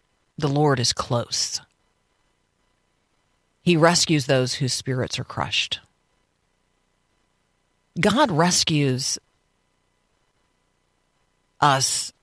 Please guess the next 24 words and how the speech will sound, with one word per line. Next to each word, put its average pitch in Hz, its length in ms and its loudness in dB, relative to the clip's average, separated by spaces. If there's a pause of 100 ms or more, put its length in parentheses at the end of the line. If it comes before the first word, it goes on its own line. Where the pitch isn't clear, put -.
(100)
from 135 260 0
troubles 135 480 0
by 139 220 0
drawing 135 520 2
near 127 200 2
to - 180 -6
us. - 420 -8 (1400)
When 180 140 4
the 180 60 6
Lord 226 480 4
is 175 140 2
close - 540 0
to 143 180 0
us, 123 420 -6 (120)
we 165 340 2
are 147 240 2
by 135 260 0
definition 123 760 -2 (160)
rescued. - 640 -6 (1700)
What 190 240 0
might 294 220 0
that 247 200 0
mean 240 220 2
today? - 400 -4